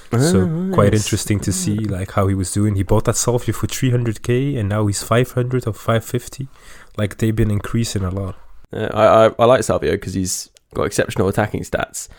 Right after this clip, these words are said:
Speaker 2: Um, and I was just looking at him just with basic, and he's got eighty strength as well as eighty-three aggression, and, like, just below seventies in a lot of his defensive stats.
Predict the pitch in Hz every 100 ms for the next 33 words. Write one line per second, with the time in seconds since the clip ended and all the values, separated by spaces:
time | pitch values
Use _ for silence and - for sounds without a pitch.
0 | - - - 62 64 82 107 170 220 165
1 | 120 101 90 104 104 - 78 98 - -
2 | - _ _ - 101 98 92 - - -
3 | 120 202 - 143 143 131 113 - - -
4 | - - _ - 107 104 104 95 - 104
5 | 110 - 101 107 113 - 190 139 - -
6 | - - 110 107 104 - _ - 113 104
7 | 104 101 107 104 104 95 95 98 90 95
8 | - 107 - - - - - -